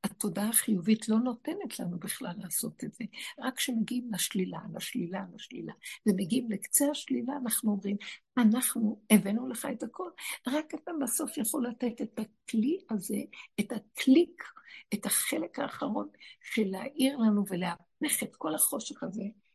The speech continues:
לאור, כי יתרון האור בא מן החושך." וכן אומר, וכאן גם כתוב בספר שמואל, "מפני עמך אשר פדיך-, פדית לך ממצרים, גוי ואלוקיו."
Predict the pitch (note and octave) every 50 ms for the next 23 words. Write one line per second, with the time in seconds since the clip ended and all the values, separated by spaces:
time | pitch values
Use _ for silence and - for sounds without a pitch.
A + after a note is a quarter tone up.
0 | _ - B3+ F#3 F#3+ G3 G3+ G#3 G#3 - - F3+ D#3+ - - F3 F3+ F3+ F3+ F3
1 | D#4 D#4 G#3 G3+ A3 G#3+ G3 D#3+ - E3+ F3 F3 E3+ E3+ E3+ - - - - -
2 | - G#3+ - _ _ - - - _ _ - A#3+ G3 - - - - A#3 A3+ -
3 | - A3 - - - _ - F#3 - - A3+ A3 - - - _ _ _ - G#3
4 | G#3 A#3+ - - A#3 - - A#3+ G3+ F3+ F#3 - - A3 A3+ - A3+ G3 - -
5 | - G3+ F3+ F#3 G3 G#3 A3 - - - - - _ _ _ _ _ - G3 G3
6 | - - - - A#3+ A#3+ A#3+ A3 F#3+ - - - A3 A3 A3 - - - G#3 -
7 | - _ - - F3 D#3 D3+ D#3 - - B3+ C4 - - - - - _ _ _
8 | _ - F#3 D#3 D#3 E3 A3 B3 - - G3 E3+ E3 E3+ F3 - - - - F#3+
9 | F#3+ F3 E3 D#3+ D#3 - - F#3+ F3 F3+ G3+ A#3+ C#4+ E4 _ _ _ - - -
10 | - - - - E3+ F3+ F#3+ G#3+ A#3 A#3 A3 - F3+ F3 F3 F3 E3 E3+ - -
11 | E3